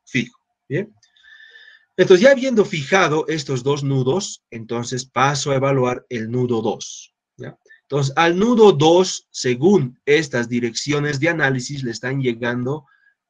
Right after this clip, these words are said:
eh, estas dos basas, la basa uno dos y la basa cinco dos.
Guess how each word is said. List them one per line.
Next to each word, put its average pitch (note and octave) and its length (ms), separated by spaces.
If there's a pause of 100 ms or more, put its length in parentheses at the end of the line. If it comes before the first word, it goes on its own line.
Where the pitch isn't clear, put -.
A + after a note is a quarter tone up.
(120)
eh, A2 880
estas C#3+ 480
dos B2 160
basas, F2 400
la A#2 100
basa B2 380
uno D#3+ 320
dos C3+ 260
y B2 80
la G#2+ 100
basa A#2 320
cinco C3+ 420
dos. E3 440